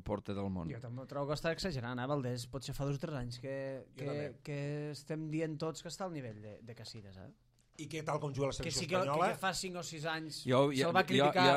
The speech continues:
Speaker 1: jo celebro
Speaker 2: se'l va
Speaker 1: que haguéssiu
Speaker 2: criticar
Speaker 1: vingut
Speaker 2: més
Speaker 1: a la meua.
Speaker 2: injustament, jo inclús, però, però ara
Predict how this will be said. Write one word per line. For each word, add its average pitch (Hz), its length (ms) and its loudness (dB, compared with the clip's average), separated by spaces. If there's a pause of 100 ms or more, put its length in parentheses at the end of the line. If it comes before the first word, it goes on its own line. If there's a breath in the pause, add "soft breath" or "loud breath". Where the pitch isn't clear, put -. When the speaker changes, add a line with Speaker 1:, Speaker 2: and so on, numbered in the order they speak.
Speaker 1:
jo 156 100 2
celebro 156 320 6
Speaker 2:
se'l 190 80 12
va 196 60 12
Speaker 1:
que 190 80 10
haguéssiu 196 260 8
Speaker 2:
criticar 185 160 12
Speaker 1:
vingut 185 200 10
Speaker 2:
més 180 40 8
Speaker 1:
a 196 80 12
la 196 100 12
meua. 180 220 10
Speaker 2:
injustament, 226 300 8
jo 196 100 6
inclús, 202 360 2 (200)
però, 143 200 2 (120)
però 139 240 -2
ara 120 220 -2